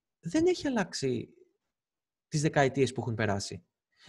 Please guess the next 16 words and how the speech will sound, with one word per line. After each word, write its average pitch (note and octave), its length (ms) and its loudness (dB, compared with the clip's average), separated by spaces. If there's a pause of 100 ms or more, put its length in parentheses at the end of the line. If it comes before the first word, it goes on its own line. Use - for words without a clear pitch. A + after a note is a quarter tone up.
(100)
Ενώ G3+ 580 6
Windows A3+ 380 2
συνεχώς G#3+ 300 -2
βλέπουμε A3 260 0
άλλες G#3+ 140 2
εκδόσεις, F#3 600 2
αλλάζουν F#3+ 340 2
πράγματα. C3+ 420 0
Ενώ F3+ 180 0
βλέπουμε G3 640 2 (160)
και - 140 -2
άλλα C4+ 140 4
λειτουργικά A2+ 340 2
συστήματα, G2+ 760 -8 (100)
Ma-, F3 140 2 (120)
Mac, F#3 160 0